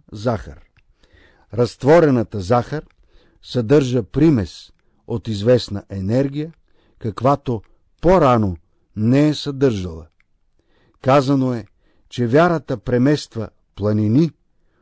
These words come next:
от едно място на друго.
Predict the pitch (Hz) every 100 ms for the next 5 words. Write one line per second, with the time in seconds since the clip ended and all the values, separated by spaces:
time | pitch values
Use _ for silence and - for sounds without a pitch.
0 | _ 104 107 - 87 101 147 156 156 -
1 | - 135 _ _ _ _ 104 110 107 120
2 | 90 80